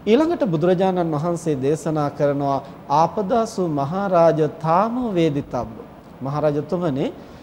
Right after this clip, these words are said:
කෙනෙකුගේ මානසික ශක්තිය, ඥාන ශක්තිය, චිත්ත ශක්තිය හඳුනා ගන්න ඕන නම් කෙනෙකුට කරදරයක් වෙච්ච වෙලාවක,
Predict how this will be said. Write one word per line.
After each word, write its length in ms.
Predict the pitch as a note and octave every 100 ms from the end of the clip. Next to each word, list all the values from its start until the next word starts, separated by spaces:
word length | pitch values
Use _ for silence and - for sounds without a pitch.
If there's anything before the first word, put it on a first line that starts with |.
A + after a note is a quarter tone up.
| -
කෙනෙකුගේ 560 | - G3+ C4+ C#4 B3 C#4
මානසික 600 | F#3 D3+ F3 G3 G3+ F#3+ G#3
ශක්තිය, 560 | G#3+ G#3 - A#3+ B3+ D4 -
ඥාන 440 | C3+ D3 F3 G3+
ශක්තිය, 540 | - A3+ A#3 - B3+ D4 -
චිත්ත 340 | - F3+ - A3
ශක්තිය 520 | A3 A#3 - - C4 C#4+ - -
හඳුනා 380 | - G#3 G#3+ A3
ගන්න 300 | G3+ F3+ E3+
ඕන 340 | D3 D#3+ G#3 A#3
නම් 240 | D#3+ F4+ - - - - - - - -
කෙනෙකුට 420 | F3 F3+ F3+ E3 E3+
කරදරයක් 640 | E3 E3 G3+ A3+ B3 A#3+ F#3
වෙච්ච 260 | F3 E3+ G3+
වෙලාවක, 480 | F#3+ F#3 F#3 F3+